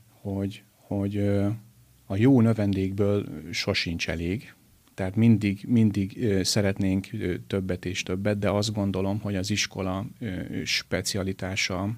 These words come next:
ö, abban, ö, rejlik, hogy, hogy hozzánk érkező diákokat mi,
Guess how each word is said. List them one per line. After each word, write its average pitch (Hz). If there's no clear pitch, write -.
ö, 90
abban, 92
ö, 90
rejlik, 95
hogy, 90
hogy 98
hozzánk 104
érkező 101
diákokat 110
mi, 104